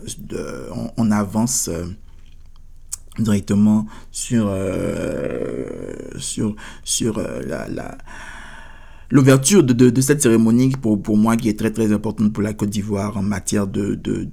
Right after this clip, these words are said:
de, de, de perspective prochaine parce que, comme j'ai dit, j'adore le sport, et le sport, euh, le football, le sport roi. Et donc, euh, pour nous, pour avoir cet événement dans le vingt et unième siècle,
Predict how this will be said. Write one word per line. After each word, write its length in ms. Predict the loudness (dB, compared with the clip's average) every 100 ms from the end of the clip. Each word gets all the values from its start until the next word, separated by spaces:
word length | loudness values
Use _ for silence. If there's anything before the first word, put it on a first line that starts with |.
| -10
de, 440 | -6 -6 -4 -6 -8 -10
de, 180 | -10 -6
de 120 | -6
perspective 640 | -4 -6 -8 -10 -6 -6
prochaine 460 | -6 -8 -4 -2 -4
parce 200 | -4 -8
que, 260 | -6 -6 -8 -16 -18 -18 -12
comme 120 | -8
j'ai 100 | -6
dit, 120 | -4
j'adore 360 | -4 -2 -2 -2
le 80 |
sport, 460 | -4 -6 0 2 2
et 20 |
le 60 | -2
sport, 300 | -4 -6 -4
euh, 240 | -6 -6
le 140 | -6 -4
football, 360 | -4 0 0
le 60 | 0
sport 340 | -2 -2 -2
roi. 420 | -2 -2 0 -2 -6 -18 -18 -16 -10
Et 40 |
donc, 340 | -4 -4 -4 -4
euh, 140 | -4 -6 -10 -4
pour 160 | 0
nous, 540 | 2 2 2 0 -4 -8 -14 -12 -10 -6
pour 140 | 0
avoir 480 | 2 2 2 2 2
cet 200 | -2 -6
événement 300 | -4 0 2
dans 80 | 2
le 60 | 0
vingt 140 | -2
et 40 | -2
unième 220 | -2 -2
siècle, 340 | -4 -6 -8